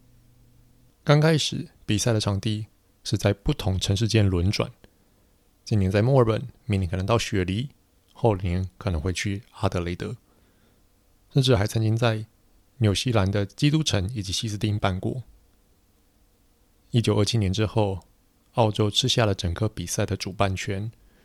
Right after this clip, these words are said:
而从此改名为 Australian Championships。一九六八年公开化之后，澳网在一九六九年再次改名为现在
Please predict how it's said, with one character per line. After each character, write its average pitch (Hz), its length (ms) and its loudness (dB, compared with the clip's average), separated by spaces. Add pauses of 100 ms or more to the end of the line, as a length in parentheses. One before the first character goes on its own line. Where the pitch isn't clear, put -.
(340)
而 113 120 4
从 110 300 0
此 110 240 -2
改 95 180 0
名 95 180 0
为 92 140 -2 (120)
Australian 104 800 -2
Championships。 92 720 -2 (1600)
一 139 80 4
九 120 160 8
六 117 160 8
八 107 160 6
年 95 240 2
公 110 140 2
开 107 160 2
化 104 160 2
之 - 160 -4
后， - 360 0 (960)
澳 139 140 6
网 110 260 0 (100)
在 107 200 2
一 123 120 -2
九 110 140 2
六 120 160 6
九 104 120 2
年 90 320 -2
再 117 220 0
次 117 160 -4
改 87 200 0
名 87 200 -2
为 92 220 -4
现 104 180 0
在 98 180 0